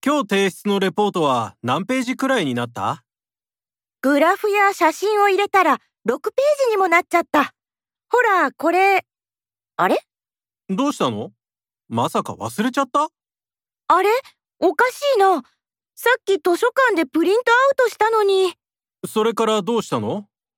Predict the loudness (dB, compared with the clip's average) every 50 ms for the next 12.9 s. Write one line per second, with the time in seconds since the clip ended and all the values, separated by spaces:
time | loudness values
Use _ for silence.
0 | _ _ -8 -4 -2 0 2 4 4 4 2 2 0 0 0 2 4 4 4 4
1 | 4 2 2 0 -4 _ _ _ _ _ _ _ _ -2 0 2 2 2 2 2
2 | 0 0 0 0 0 0 0 0 -2 -4 -6 _ -2 0 2 2 2 0 0 0
3 | 0 2 0 0 0 0 0 0 0 0 -2 -6 -4 -2 0 0 2 2 0 -2
4 | -2 -2 0 0 2 2 2 4 2 2 0 -4 _ _ _ _ -2 0 0 2
5 | 2 0 0 0 2 2 0 0 0 -6 _ _ _ _ -4 0 0 0 2 0
6 | -2 0 0 0 2 2 2 2 0 0 -2 -4 _ -4 -2 -2 -2 -2 -2 -2
7 | -2 -2 0 0 0 0 0 -2 -4 -10 -10 -8 -6 -4 -4 -6 -6 _ _ _
8 | _ _ _ _ _ _ _ _ _ _ _ _ _ _ _ -20 -4 -2 0 0
9 | 2 2 0 -2 -2 -4 -10 _ _ _ _ -2 2 2 2 2 2 0 -2 -2
10 | -2 0 -2 0 0 0 0 0 -2 -2 -2 0 0 -2 -2 0 0 0 2 2
11 | 0 0 -2 -4 _ _ _ _ 0 0 2 2 2 2 0 0 -2 -2 -4 -4
12 | -6 -8 -10 -14 _ _ _ _ _ _ 0 0 2 2 2 0 -2 -6